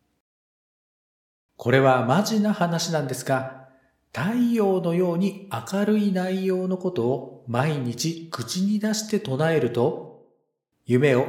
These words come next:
引き寄せることができます。唱えるという漢字は、口、日、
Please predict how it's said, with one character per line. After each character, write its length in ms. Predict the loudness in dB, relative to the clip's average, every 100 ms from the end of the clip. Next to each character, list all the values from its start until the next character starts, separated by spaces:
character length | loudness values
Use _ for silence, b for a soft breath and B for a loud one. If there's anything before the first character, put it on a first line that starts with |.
| -4
引 80 | -10
き 160 | -4 -2
寄 120 | 0
せ 180 | -2 -2
る 100 | 0
こ 140 | -2
と 140 | 0 0
が 160 | 0
で 160 | 0 -2
き 100 | -2
ま 140 | -2
す。 240 | -4 -12 -20 _ _ _ _ _ _ _ _ _ _ _ _ _
唱 280 | -2 2 6
え 80 | 6
る 420 | 2 -4 -12 -6
と 80 | -2
い 160 | 0 0
う 60 |
漢 240 | 2 2 2
字 100 | 0
は、 460 | 0 -2 -10 -20 _ _ _ _ _ _
口、 640 | -10 -4 -2 -2 -4 -16 -20 _ _ _ _ _ _ _ _
日、 560 | -16 -6 -2 0 -2